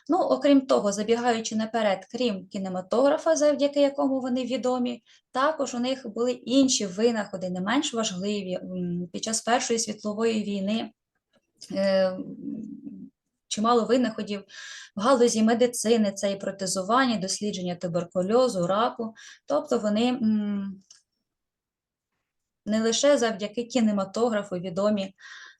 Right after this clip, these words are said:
але ми знаємо їх, звичайно ж, пов'язуємо їхнє прізвище саме із першими фільмами, із якими зараз пропоную вам подивитись.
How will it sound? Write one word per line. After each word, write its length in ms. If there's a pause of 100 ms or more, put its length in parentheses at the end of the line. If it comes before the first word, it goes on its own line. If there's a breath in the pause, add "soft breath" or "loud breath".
(120)
але 260
ми 120
знаємо 440
їх, 220
звичайно 540
ж, 280 (180)
пов'язуємо 640
їхнє 420
прізвище 720 (120)
саме 440
із 220
першими 440
фільмами, 640
із 220
якими 520 (400)
зараз 360
пропоную 580
вам 360
подивитись. 760